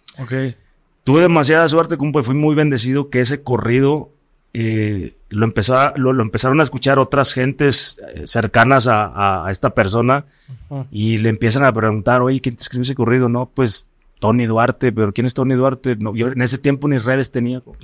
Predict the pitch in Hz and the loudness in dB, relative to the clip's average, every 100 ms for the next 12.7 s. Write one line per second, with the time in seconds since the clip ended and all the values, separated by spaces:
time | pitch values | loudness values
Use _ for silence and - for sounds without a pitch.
0 | 123 117 139 135 120 113 98 101 110 123 | 0 4 4 4 0 -4 -10 -2 2 2
1 | 131 127 139 147 143 156 156 135 120 120 | 2 4 4 4 4 4 4 2 0 0
2 | 107 131 139 135 127 123 123 131 135 123 | 0 0 0 0 0 -2 0 0 0 2
3 | 131 139 123 104 90 _ _ - _ _ | 4 4 4 -2 -6 _ _ -20 _ _
4 | _ - 151 160 175 180 185 165 175 170 | _ -2 0 2 2 4 2 4 4 4
5 | 160 - 151 156 147 117 147 135 117 131 | 2 0 0 2 -2 0 0 0 -2 -2
6 | 139 - 143 143 131 - 127 131 123 131 | -4 -6 -4 -4 -8 -10 -4 -2 2 2
7 | 135 147 139 123 120 120 135 117 113 117 | 2 0 0 2 2 4 4 2 0 0
8 | 110 104 110 107 127 135 139 123 135 143 | 0 -2 -2 -2 2 4 4 0 0 0
9 | 113 107 104 101 95 123 151 - - 101 | 0 -2 -2 -2 0 0 0 -4 -6 2
10 | 143 151 151 139 123 120 127 127 - - | 4 4 2 0 0 0 0 -2 -6 -8
11 | 107 104 117 113 101 98 95 92 - - | -6 2 2 2 0 0 -2 -4 -14 -20
12 | 123 139 143 143 120 - | -20 -14 -12 -10 -12 -16